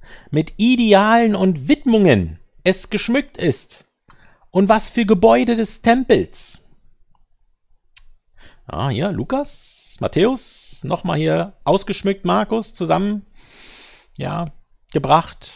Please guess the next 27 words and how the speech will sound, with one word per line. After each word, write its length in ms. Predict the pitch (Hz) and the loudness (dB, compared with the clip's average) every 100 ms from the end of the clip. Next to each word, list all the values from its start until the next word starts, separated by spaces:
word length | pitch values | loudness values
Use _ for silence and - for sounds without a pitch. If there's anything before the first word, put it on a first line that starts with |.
| - | -20
So 200 | - 143 | -12 -12
kommen 200 | - 139 | -8 -6
dann 100 | 131 | -6
natürlich 220 | 120 127 | -8 -8
noch 80 | 123 | -8
ein 40 | |
paar 100 | 113 | -6
Details 420 | 113 110 - 147 - | -6 -4 -4 -6 -6
hinein. 420 | 160 151 160 160 - _ | -6 -4 -6 -8 -16 _
Ne? 180 | 127 160 | -12 -8
Klar, 200 | - 208 | -2 0
dass 120 | 190 | -2
das 140 | 110 - | -4 -6
da 80 | |
alles 200 | - 113 | -6 -6
wahrscheinlich 320 | 117 110 107 101 | -8 -6 -6 -6
sehr 100 | 104 | -8
schön 220 | - 98 | -6 -6
aussah. 480 | 90 90 - - - - - - - _ | -8 -8 -8 -10 -12 -20 -20 -20 -20 _
Ja, 200 | - 101 | -2 0
alles 280 | 101 98 - | 0 -6 -6
Gold 460 | - 113 117 113 - | -2 2 2 2 -2
mit 160 | 98 | -6
Perlen 500 | - 107 107 110 110 | 0 4 4 4 2
und 80 | 107 | -2
Edelsteinen 640 | 120 117 110 - 101 101 | -2 -2 -2 -2 -2 -2
verziert. 680 | 104 107 - 104 101 - - | -4 -10 -6 -2 -2 -2 -14